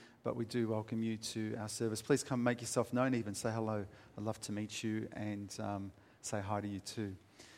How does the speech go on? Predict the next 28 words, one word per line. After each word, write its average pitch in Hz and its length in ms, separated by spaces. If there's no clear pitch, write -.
We 165 80
sing 233 220
some 170 160
songs 175 320
at 151 80
church 156 220
sometimes 143 560
that 139 140
might 165 360
be 156 100
for 135 640
someone 214 300
who's 165 160
not 160 140
at, 151 240
really 147 280
familiar 139 580
with 123 160
the 135 60
Bible, 135 500
might 127 200
sound 127 300
really, 127 180
really 117 220
odd. 110 320
You 120 80
know, 120 300
uh, 123 140